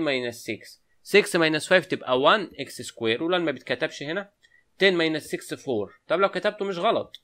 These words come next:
بس مش صح، يعني مش، مش صح رياضيًا، لكن مش غلط كقيمة يعني. عشان أجيب الإكس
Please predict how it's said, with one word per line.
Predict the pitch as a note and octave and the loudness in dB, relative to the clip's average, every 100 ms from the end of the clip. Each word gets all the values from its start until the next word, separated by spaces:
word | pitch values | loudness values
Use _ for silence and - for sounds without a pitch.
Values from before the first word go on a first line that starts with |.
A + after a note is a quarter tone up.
| _ | _
بس | - - F3 | -12 -10 -14
مش | E3 | -8
صح، | - D#3 - - _ | -4 -4 -6 -20 _
يعني | A#2+ G2+ | -10 -8
مش، | G2+ - | -10 -12
مش | G#2+ - | -14 -4
صح | A#2 - | -4 0
رياضيًا، | A#2+ A2 B2 G#2+ | 0 2 2 -2
لكن | G2+ - G#2+ | -4 -10 -10
مش | G2+ | -4
غلط | A#2 D3 - - _ _ _ _ _ _ - | 0 0 -2 -20 _ _ _ _ _ _ -12
كقيمة | F#2+ C#3 B2 F#2+ | -6 -4 -4 -4
يعني. | F#2 _ _ _ _ _ _ - | -8 _ _ _ _ _ _ -6
عشان | B2+ F#3 | 0 2
أجيب | F#3+ A#3+ | 2 0
الإكس | A#3+ G#3 B3 - - | -2 0 -2 -4 -14